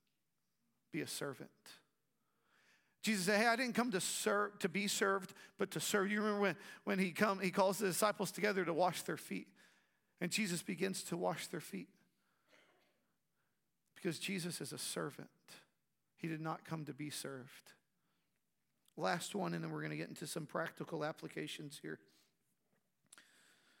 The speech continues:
Verses twenty-nine through thirty-four, through the end of the chapter, it says, "As they were leaving Jericho,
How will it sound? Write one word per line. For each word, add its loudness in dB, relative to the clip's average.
Verses -2
twenty-nine -2
through -2
thirty-four, -2
through -4
the -4
end -2
of -2
the -8
chapter, -2
it -6
says, -2
"As 4
they 2
were 4
leaving -2
Jericho, 0